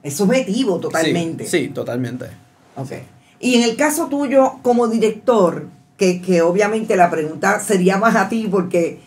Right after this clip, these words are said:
Speaker 1: en este caso, eh, estás a la par con, con, en términos de edad y de quizás experiencia.
Speaker 2: Ujú.
Speaker 1: Eh,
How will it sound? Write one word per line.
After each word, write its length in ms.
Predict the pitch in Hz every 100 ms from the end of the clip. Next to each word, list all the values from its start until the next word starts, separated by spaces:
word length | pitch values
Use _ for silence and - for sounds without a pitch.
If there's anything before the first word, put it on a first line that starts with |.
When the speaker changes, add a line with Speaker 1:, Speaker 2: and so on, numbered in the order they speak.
| _
Speaker 1:
en 180 | - 185
este 280 | 185 185 226
caso, 460 | 226 233 233 202 - - _ _ _
eh, 180 | 185 180 180 - - -
estás 320 | - 185 190 220
a 40 |
la 180 | 262 196
par 280 | 190 214 214
con, 460 | 196 180 180 - -
con, 400 | 170 165 160 151
en 100 | 147
términos 400 | 175 180 208 185
de 120 | 165
edad 260 | 151 180 180
y 100 | 180
de 220 | 147 147
quizás 300 | 147 131 143
experiencia. 680 | 151 147 139 160 180 165 123
Speaker 2:
Ujú. 80 | 123 117 - _ _ -
Speaker 1:
Eh, 360 | 170 160 156